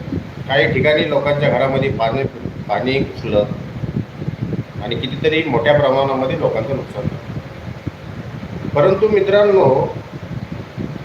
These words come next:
दोन हजार तेवीसमध्ये अलिबाग रोहा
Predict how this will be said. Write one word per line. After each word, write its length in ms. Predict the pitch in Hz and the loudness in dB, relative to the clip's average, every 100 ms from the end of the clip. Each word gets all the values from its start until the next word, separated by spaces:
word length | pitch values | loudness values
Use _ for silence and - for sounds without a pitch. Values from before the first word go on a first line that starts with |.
| - - - | -10 -10 -4
दोन 240 | 135 180 170 | 2 6 6
हजार 400 | 170 180 185 190 - - - - - - - - - - - - - - - - - - - | 6 6 4 4 -2 -6 -6 -6 -8 -10 -12 -12 -12 -8 -6 -6 -8 -8 -8 -8 -10 -10 -2
तेवीसमध्ये 600 | 131 165 190 143 120 - - - - - - - - - - - - - - - - - - - - - - - - | 2 4 4 2 0 0 -2 -4 -8 -8 -10 -12 -12 -12 -12 -10 -10 -10 -6 -6 -6 -10 -18 -16 -16 -6 -4 -4 -4
अलिबाग 420 | 113 156 160 190 196 - - - - - - - - | 0 2 6 6 6 2 -8 -12 -10 -12 -12 -12 -2
रोहा 300 | 151 151 | 2 4